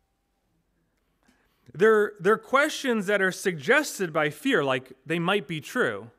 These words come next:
Like, there's this fear that these questions might be true,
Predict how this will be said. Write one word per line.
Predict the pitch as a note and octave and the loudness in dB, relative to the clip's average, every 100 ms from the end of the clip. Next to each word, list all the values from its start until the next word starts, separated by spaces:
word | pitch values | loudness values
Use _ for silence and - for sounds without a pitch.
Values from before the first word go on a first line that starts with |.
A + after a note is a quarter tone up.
| _ _ _ _ | _ _ _ _
Like, | C3+ C3+ | -12 -4
there's | F3 E3+ | -4 -4
this | D#3+ - | -6 -4
fear | D4+ C#4 | 0 0
that | F3+ D#3+ | 0 -2
these | A3 G#3+ | -6 -6
questions | - A3 - F3+ D3 | 0 0 -2 -10 -8
might | F3 G#3 | -8 -8
be | E3+ D3+ | -10 -14
true, | - A3+ C3+ A2+ | -8 -4 -4 -6